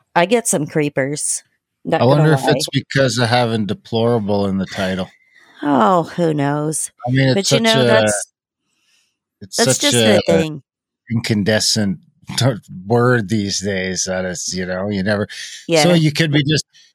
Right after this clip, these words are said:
Speaker 2: it's not even based on the content. It's, or, you know, it's just, uh, this fucking deplorable bitch, you know, the, it's just like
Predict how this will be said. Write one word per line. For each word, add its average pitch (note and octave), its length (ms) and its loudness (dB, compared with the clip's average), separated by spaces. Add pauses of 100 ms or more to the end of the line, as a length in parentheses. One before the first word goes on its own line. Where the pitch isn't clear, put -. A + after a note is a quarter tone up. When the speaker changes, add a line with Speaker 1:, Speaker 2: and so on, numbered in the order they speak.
Speaker 2:
it's C3+ 180 -2
not D3+ 180 4
even C#3 220 2
based C3 340 0
on B2+ 100 2
the A#2 80 -2
content. A2+ 680 -2
It's, F#2+ 240 -8
or, G#2+ 120 -2
you G#2+ 140 0
know, A2 200 2
it's G#2 140 -2
just, A2+ 300 0
uh, G#2 200 0
this G2+ 380 -2
fucking G#2+ 380 0
deplorable G#2+ 580 0
bitch, F#2+ 380 -2
you F#2 80 -2
know, F#2 220 -2
the, G2 180 0 (160)
it's F#2+ 220 -6
just - 260 0
like D#3 240 0